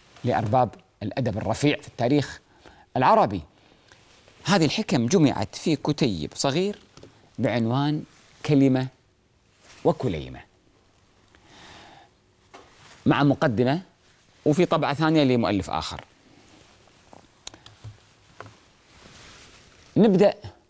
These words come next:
طبعا تقريبا مئتين وتسعة وعشرين حكمة، احنا نمشي وننتقي. وفي نقطة يعني أحب أنبه عليها في البداية، ما أدري يعني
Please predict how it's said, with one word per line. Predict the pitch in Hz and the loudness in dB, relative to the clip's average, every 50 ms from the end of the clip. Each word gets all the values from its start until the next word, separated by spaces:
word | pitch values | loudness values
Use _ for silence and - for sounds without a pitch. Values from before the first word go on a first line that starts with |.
| _ _ _ _ _ _ _ _ _ - | _ _ _ _ _ _ _ _ _ -2
طبعا | 123 113 123 127 120 | 0 2 2 2 2
تقريبا | - 131 - 139 156 147 147 | 0 0 0 2 2 4 4
مئتين | 143 139 135 135 135 135 135 135 135 135 185 185 175 160 | 4 4 4 4 4 4 4 2 2 2 2 2 2 2
وتسعة | 135 - 170 - 139 123 | 0 0 -2 -2 0 0
وعشرين | 120 104 117 110 - 151 170 185 | 0 0 -2 -2 -2 0 0 0
حكمة، | - - - - - 80 - - _ _ _ _ _ _ _ _ - - - - - | -2 -4 -8 -8 -10 -12 -12 -14 _ _ _ _ _ _ _ _ -20 -20 -12 -8 -6
احنا | - - 123 127 135 139 - - - | -2 0 2 2 2 2 0 -2 0
نمشي | 123 160 220 220 196 - 196 170 202 269 247 - _ _ _ _ _ _ _ _ - | 0 2 4 4 4 4 4 2 2 2 -2 -8 _ _ _ _ _ _ _ _ -2
وننتقي. | 127 147 156 160 170 160 147 - 226 226 240 214 135 95 80 - _ _ _ _ _ _ _ _ _ _ _ _ - - - - - | 2 4 6 6 6 4 4 2 0 0 0 0 -2 -2 -6 -12 _ _ _ _ _ _ _ _ _ _ _ _ -20 -20 -18 -12 -8
وفي | 147 117 160 156 | -2 2 2 4
نقطة | 160 208 - - - 196 185 185 165 - | 4 2 2 0 2 4 4 4 2 0
يعني | - 123 117 123 135 131 123 113 - 113 | -2 -2 -2 0 0 -2 -2 -4 -4 -4
أحب | - - 156 143 | -2 0 2 2
أنبه | 139 139 131 107 - | 4 4 2 2 2
عليها | 120 135 156 147 | 2 2 2 2
في | 113 120 | 2 0
البداية، | 104 104 104 107 95 95 92 85 - _ _ _ - - _ - | 0 0 0 0 0 -2 -4 -6 -10 _ _ _ -20 -10 _ 2
ما | 139 165 | 2 4
أدري | - - 120 104 98 | 4 2 2 0 0
يعني | 90 78 85 87 85 85 82 | -2 -2 -2 -4 -4 -4 -6